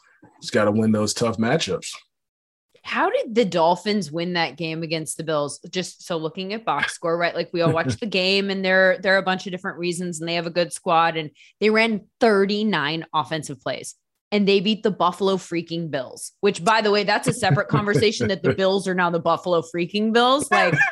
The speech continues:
Speaker 2: how quickly, uh, things have
Speaker 1: <laughs>
Speaker 2: changed,
Speaker 1: Yeah.
Speaker 2: right?
Speaker 1: I mean, I
Speaker 2: Um,
Speaker 1: think
Speaker 2: but, but the Bills ran ninety, and the Dolphins ran thirty-nine, and they won that game.
Speaker 1: That's just the way football works sometimes. You just gotta make the right plays at the right time. I think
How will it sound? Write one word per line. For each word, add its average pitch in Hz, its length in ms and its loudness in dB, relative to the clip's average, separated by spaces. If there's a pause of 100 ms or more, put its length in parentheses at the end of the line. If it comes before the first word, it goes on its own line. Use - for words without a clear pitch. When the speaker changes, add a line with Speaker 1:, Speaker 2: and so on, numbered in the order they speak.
Speaker 2:
how - 160 2
quickly, 202 720 4
uh, 175 340 2
things 226 240 0
have 135 220 2
Speaker 1:
<laughs> - 20 2
Speaker 2:
changed, 214 640 -4
Speaker 1:
Yeah. 226 80 -6 (180)
Speaker 2:
right? 226 300 2 (500)
Speaker 1:
I - 40 -4
mean, 233 100 4
I 220 60 4
Speaker 2:
Um, 202 80 0
Speaker 1:
think - 140 4
Speaker 2:
but, - 220 0 (280)
but 285 100 2
the - 60 2
Bills 359 200 4
ran 320 240 4
ninety, 226 720 2
and 240 140 4
the 233 40 4
Dolphins 247 380 2
ran 226 220 -2
thirty-nine, 190 920 0 (320)
and 226 160 4
they 208 80 4
won 190 200 2
that 160 140 0
game. 123 220 -8 (800)
Speaker 1:
That's - 160 -10
just 85 160 -6
the 90 80 -6
way 92 160 0
football 107 460 2
works 120 280 2
sometimes. 85 540 -4
You 87 60 -8
just 80 120 -4
gotta 87 160 0
make 92 240 0
the 85 100 -6
right 95 240 0
plays 101 380 0
at 95 80 -6
the 90 80 -2
right 95 240 -2
time. 101 340 -2
I 98 100 -2
think 87 240 -4